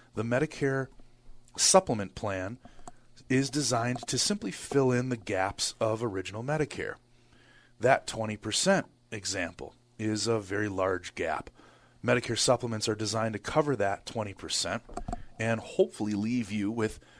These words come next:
very little, if any, out-of-pocket expenses. You pay a relatively high monthly premium,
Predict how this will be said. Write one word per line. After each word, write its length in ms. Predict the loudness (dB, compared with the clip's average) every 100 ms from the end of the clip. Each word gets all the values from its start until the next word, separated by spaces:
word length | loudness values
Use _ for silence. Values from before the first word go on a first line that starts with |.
| -16
very 240 | 0 2 4
little, 440 | 2 2 0 -2 0
if 200 | 0 0
any, 300 | -2 0 -2 0
out-of-pocket 600 | 0 0 0 0 0 -2
expenses. 600 | -6 -6 -4 -6 -6 -12 -18 _ -20 -20 _ _ _ _ _ _
You 140 | -10 -8
pay 340 | 2 2 2 -2 -14 -20 -20 -20 _ _ _
a 60 | 2
relatively 600 | 6 6 4 2 0 0
high 380 | 2 4 2 0
monthly 360 | -2 -4 -6 -10
premium, 520 | -10 -12 -10 -10